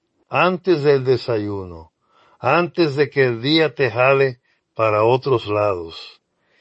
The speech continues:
identifica una carga de alguien en tu casa. Una sola. Esa cosa que viste,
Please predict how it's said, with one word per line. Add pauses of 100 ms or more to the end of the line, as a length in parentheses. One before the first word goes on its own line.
(240)
identifica
una
carga
de
alguien (340)
en
tu
casa. (320)
Una
sola. (280)
Esa
cosa
que
viste,